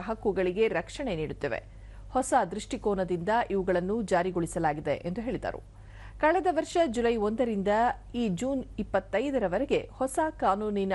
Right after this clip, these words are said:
ಅಡಿಯಲ್ಲಿ ಪೊಲೀಸ್ ಇಲಾಖೆಗಳು ಒಟ್ಟು ಮೂರು ಪಾಯಿಂಟ್ ಐದು ದಶಲಕ್ಷದಷ್ಟು ಪ್ರಥಮ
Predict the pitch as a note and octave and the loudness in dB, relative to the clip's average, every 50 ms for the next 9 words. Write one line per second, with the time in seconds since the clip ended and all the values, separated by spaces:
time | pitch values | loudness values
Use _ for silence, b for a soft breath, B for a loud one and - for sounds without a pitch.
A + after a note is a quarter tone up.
0 | - - F3+ F3+ F3+ F3+ F3+ F3+ A#3 C#4 D4 - G#3 G3 F#3+ G3 G3 - - F#3 | 2 2 0 2 2 0 0 0 -2 -4 -2 0 0 2 2 0 -4 -6 -2 0
1 | G3 F#3+ G#3 A#3+ - - C#4+ B3+ F4 F4 - - - B B B B B B B | 2 2 2 0 -2 -6 -2 2 2 2 2 2 -2 B B B B B B B
2 | B C4 - - - - E4 C4+ C#4+ D#4+ D#4+ A3 B3 C#4+ D4+ - - B3 B3 A#3+ | B 4 4 4 2 0 0 0 0 0 -2 0 2 2 2 2 2 2 2 2
3 | B3+ A#3 - - - G#3+ B3 D#4+ E4 C4 C4+ A3 E3+ D#3+ F#3 - - B3+ C4 B3 | 0 -4 -2 2 2 2 2 2 0 0 0 0 2 2 0 0 2 0 0 0
4 | - - - F#3+ F#3+ F#3 - - A#3 A#3 B3 B3 - A#3+ G#3+ G#3+ - D#4 D#4 C#4+ | -2 -6 -4 -2 -2 -4 -4 -4 -4 -4 -4 -2 0 0 0 0 0 -4 0 2
5 | A#3+ | 2